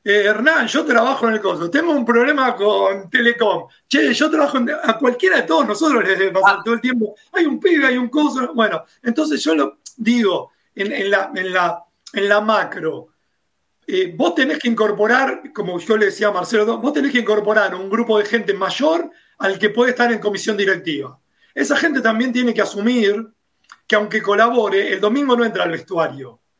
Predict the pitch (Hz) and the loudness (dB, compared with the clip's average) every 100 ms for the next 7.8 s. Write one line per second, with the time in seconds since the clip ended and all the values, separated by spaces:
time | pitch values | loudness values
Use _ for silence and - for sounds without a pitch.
0 | _ _ 156 180 208 240 262 254 214 233 | _ _ -6 -2 0 2 2 2 2 0
1 | 220 233 240 240 220 - 170 139 - _ | 0 0 0 2 2 0 -8 -10 -14 _
2 | _ 220 233 196 190 185 160 143 147 131 | _ 0 0 0 0 0 -4 -8 -14 -14
3 | _ _ _ - _ _ _ _ _ - | _ _ _ -20 _ _ _ _ _ -8
4 | 208 254 320 - - 226 233 - 226 240 | -2 0 -2 -6 -2 0 0 -2 0 0
5 | 208 285 294 - 202 175 165 185 147 127 | 2 2 0 0 0 0 -2 -2 -4 -6
6 | 120 _ _ _ - - 277 294 - 247 | -16 _ _ _ -20 -4 0 2 2 2
7 | 247 214 262 254 202 180 190 | 2 2 0 0 0 0 0